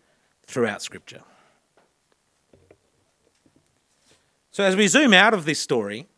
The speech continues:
and, and look at Scripture as a whole, is the Bible about us? Is that why Scripture is there? Do we look at Scripture as a library of heroes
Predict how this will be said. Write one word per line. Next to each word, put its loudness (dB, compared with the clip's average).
and, -2
and -2
look -2
at -10
Scripture -4
as -2
a 0
whole, -2
is -2
the 2
Bible 2
about 2
us? -12
Is -12
that 2
why 4
Scripture -8
is -6
there? -10
Do -4
we 2
look 2
at 0
Scripture -2
as 2
a 2
library 4
of 2
heroes -6